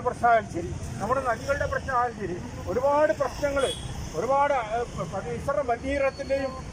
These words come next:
അതുപോലെ തന്നെയുള്ള പ്രശ്നങ്ങൾ നമ്മൾ നേരിട്ടുകൊണ്ടിരിക്കുകയാണ്. ഇതിനൊക്കെ എതിരായി,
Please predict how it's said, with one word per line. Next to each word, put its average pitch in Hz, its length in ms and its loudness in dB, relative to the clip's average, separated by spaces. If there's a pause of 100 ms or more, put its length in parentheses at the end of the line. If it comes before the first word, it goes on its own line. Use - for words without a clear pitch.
(120)
അതുപോലെ 254 240 4
തന്നെയുള്ള 269 320 -2
പ്രശ്നങ്ങൾ 277 360 0 (340)
നമ്മൾ 214 160 -2 (120)
നേരിട്ടുകൊണ്ടിരിക്കുകയാണ്. 254 840 0 (340)
ഇതിനൊക്കെ 254 400 -2
എതിരായി, 262 380 0